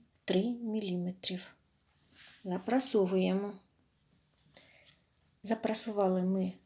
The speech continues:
на виворітню сторону, припуск шва три міліметри. Тепер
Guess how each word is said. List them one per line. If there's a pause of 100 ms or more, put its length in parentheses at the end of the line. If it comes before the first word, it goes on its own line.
на
виворітню
сторону, (600)
припуск
шва
три
міліметри. (420)
Тепер